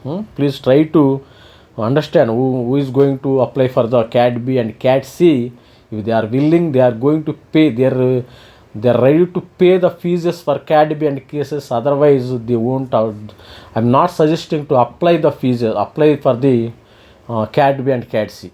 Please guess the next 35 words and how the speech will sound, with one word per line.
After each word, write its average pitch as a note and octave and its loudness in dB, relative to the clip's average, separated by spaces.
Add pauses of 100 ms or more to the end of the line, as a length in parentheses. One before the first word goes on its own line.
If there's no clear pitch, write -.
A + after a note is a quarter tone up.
(120)
If - -20
you A#2 0
are A2+ 0
ready, E3+ 2
if - -14
you A#2+ 0
have D3 2
enough D3 -2
money, C#3+ -6
if - -18
you B2 0
are A2+ 2
rich, C3 -6 (260)
then A#2+ -2
you A2 -6
can A2+ 0
go A#2 2
for G#2+ -2
apply. F#2+ 0 (160)
Hmm? D#3 -6 (580)
అది G#2 -4 (100)
మన G#2 2 (300)
ఛానల్ని B2 0
అయితే A2+ -8 (100)
చెప్పడం B2 -2
జరుగుతుంది. B2+ -2 (500)
సబ్స్క్రైబ్ C3+ 0
చేయండి, C#3 0 (300)
ఉం? F3+ -8 (840)
లైక్ A#2 2
చేయండి, B2 2 (100)
షేర్ A#2 2
చేయండి. F2+ -4 (2750)
ట్వంటీ A#2+ 2
ఫోర్ B2 2